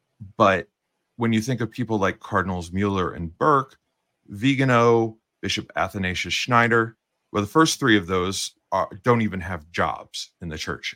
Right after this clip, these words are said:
anymore. Um, Athanasius Schneider, he is a, as we discussed, he's an auxiliary bishop in Kazakhstan. He's in an archdiocese that has something like seventeen parishes and, and ten priests.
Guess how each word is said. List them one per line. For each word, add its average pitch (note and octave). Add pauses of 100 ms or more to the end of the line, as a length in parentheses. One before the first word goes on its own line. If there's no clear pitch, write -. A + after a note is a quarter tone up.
anymore. E2 (380)
Um, F2+ (720)
Athanasius G2+
Schneider, G#2+
he G2+
is F#2 (720)
a, F#2
as F2
we F#2+
discussed, F#2+
he's F#2+
an E2+
auxiliary F#2+
bishop F#2+
in E2+
Kazakhstan. G#2+ (520)
He's F2
in G#2
an F#2
archdiocese F#2
that E2+
has F#2
something F2+
like E2+ (280)
seventeen G2+
parishes G2+
and, E2+
and E2
ten F2+
priests. -